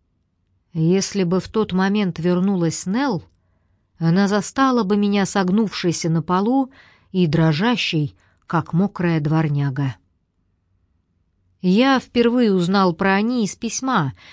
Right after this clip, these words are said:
которое братец прислал мне шестого ноября две тысячи одиннадцатого года. Гаррет, сощурившись, поднёс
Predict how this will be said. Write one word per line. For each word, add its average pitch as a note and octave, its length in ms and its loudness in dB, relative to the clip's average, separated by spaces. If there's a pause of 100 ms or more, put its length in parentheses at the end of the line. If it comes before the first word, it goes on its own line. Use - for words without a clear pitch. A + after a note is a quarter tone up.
(160)
которое F3+ 500 2
братец G#3+ 520 0
прислал G3 560 0
мне F#3+ 320 2 (220)
шестого F3+ 560 0
ноября F3 500 2
две F3 180 0
тысячи G#3 460 -6
одиннадцатого E3+ 880 -4
года. D3 580 -2 (1160)
Гаррет, G3+ 540 2 (200)
сощурившись, G#3 920 0 (240)
поднёс G#3 580 0